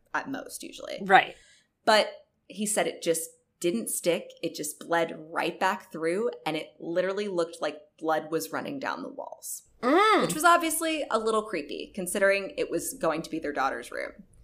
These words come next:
Speaker 1: But they just chalked it up to paint issues, and refusing to give up, they added a few more coats of gray primer and finally managed to paint over the red room, though it ended up taking four or five coats of primer to do so.
Speaker 2: Holy
Speaker 1: Yeah.
Speaker 2: shit.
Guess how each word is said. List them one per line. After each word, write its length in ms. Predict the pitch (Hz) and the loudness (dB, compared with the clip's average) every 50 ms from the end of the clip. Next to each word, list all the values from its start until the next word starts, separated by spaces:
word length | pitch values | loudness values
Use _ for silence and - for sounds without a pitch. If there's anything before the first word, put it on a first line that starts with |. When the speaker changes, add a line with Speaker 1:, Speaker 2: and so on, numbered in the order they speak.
| - _ _ _ _ _ _ _ | -20 _ _ _ _ _ _ _
Speaker 1:
But 340 | - 214 220 220 - - - - - - _ _ - | 6 6 6 6 4 -2 -10 -18 -20 -20 _ _ -6
they 100 | - 160 | -4 -4
just 240 | 156 143 139 - - | -4 -6 -8 -8 -4
chalked 340 | - 180 151 147 - - - | -2 -2 -2 -2 -2 -8 -10
it 40 | |
up 80 | - - | -12 -12
to 60 | - - | -14 -18
paint 260 | - - 285 302 302 285 | -10 -6 -4 -4 -2 -2
issues, 560 | 285 285 285 294 277 277 277 277 277 269 269 - - | -4 -4 -4 -4 -6 -6 -4 -4 -4 -4 -4 -4 -2
and 460 | - 185 185 185 190 190 190 190 - - - | 0 0 2 2 2 2 0 -2 -8 -10 -8
refusing 420 | 160 160 - - 160 160 160 160 | -8 -8 -6 -6 -6 -6 -6 -8
to 80 | 151 170 | -8 -6
give 140 | 170 175 - | -6 -2 0
up, 340 | 214 233 - - - - _ | 0 0 0 -2 -6 -4 _
they 140 | 196 190 180 | 0 2 4
added 280 | - 165 160 165 160 | 4 4 2 2 0
a 40 | 170 | 0
few 200 | 165 - 170 156 | -2 -4 -6 -8
more 140 | 143 151 151 | -6 -6 -8
coats 260 | 151 - 160 147 147 - | -6 -6 -6 -6 -6 -8
of 100 | - - | -10 -6
gray 160 | - - - | -6 -6 -6
primer 540 | - - 226 220 226 226 233 240 240 - - - | -4 -4 -4 -2 0 0 2 2 0 0 -2 -2
and 300 | 180 175 175 180 175 175 | 0 0 0 0 -2 -4
finally 420 | - - 165 156 156 156 160 160 | -4 -4 -4 -4 -4 -8 -10 -10
managed 400 | 160 147 151 151 151 151 - - | -10 -10 -8 -8 -10 -10 -10 -12
to 60 | - | -14
paint 260 | 156 - 160 156 151 - | -12 -12 -12 -14 -12 -10
over 440 | 165 151 143 - 147 143 143 - - _ _ | -10 -10 -8 -6 -6 -6 -6 -6 -10 _ _
the 100 | - 127 | -10 -8
red 220 | 127 156 143 143 - - | -6 -4 -6 -6 -6 -8
room, 360 | 147 143 143 139 135 139 - - _ _ _ | -8 -8 -8 -10 -12 -14 -16 -20 _ _ _
though 180 | - 165 175 175 | 0 2 2 4
it 80 | 170 160 | 4 2
ended 160 | 156 147 160 | 0 0 -2
up 100 | 156 - | -4 -4
taking 460 | - 170 160 - 156 151 156 151 147 - - - - | -6 -8 -6 -6 -8 -10 -10 -14 -18 -20 -18 -10 -6
four 320 | 180 170 165 165 165 160 | -2 -2 0 0 -2 -4
or 160 | - - 156 147 | -6 -6 -10 -10
five 360 | - - 147 143 139 139 139 - - - | -8 -8 -8 -6 -6 -8 -8 -10 -12 -10
coats 260 | - 131 120 - - | -10 -10 -8 -8 -12
of 120 | - - - | -14 -12 -12
primer 280 | - - - - - | -12 -12 -12 -14 -16
to 100 | - - | -18 -16
do 120 | - - - | -14 -14 -12
so. 140 | - - - - | -12 -12 -8 4
Speaker 2:
Holy 240 | - 302 311 269 214 | 6 6 6 8 4
Speaker 1:
Yeah. 40 | 180 - - - - 220 233 247 214 | 0 0 -2 -2 2 4 6 6 6
Speaker 2:
shit. 140 | - - - | 4 2 -4